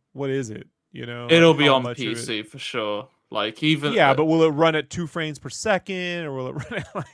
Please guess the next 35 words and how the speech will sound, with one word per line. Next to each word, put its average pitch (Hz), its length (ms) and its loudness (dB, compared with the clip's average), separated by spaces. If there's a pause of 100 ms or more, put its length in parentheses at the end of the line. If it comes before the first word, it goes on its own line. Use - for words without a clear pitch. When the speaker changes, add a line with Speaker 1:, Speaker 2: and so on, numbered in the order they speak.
Speaker 1:
thirty - 400 -12
frames - 140 -12 (120)
per - 60 -16 (340)
s-, 247 220 -12
like, 226 200 2 (200)
like, 220 160 -2
their 247 180 4
internal 262 500 -2
builds 170 320 -4
on 160 120 -6
P 185 200 -8
C 214 220 -8
run 156 240 -4
great, 165 440 -4
but 147 120 -8
then 170 100 -4
when 165 100 -6
you 175 60 -4
get 180 140 -4
the 151 80 -8
P 175 160 -10
C 175 120 -10
version 151 260 -6
of 143 40 -8
the 139 60 -8
game, 175 260 -4
it 139 40 -8
runs 135 240 -8
like 123 120 -10
shit. 160 340 -6
You 151 100 -12
figure 147 260 -4
that 147 200 0
one 120 140 -6
out. 104 200 -16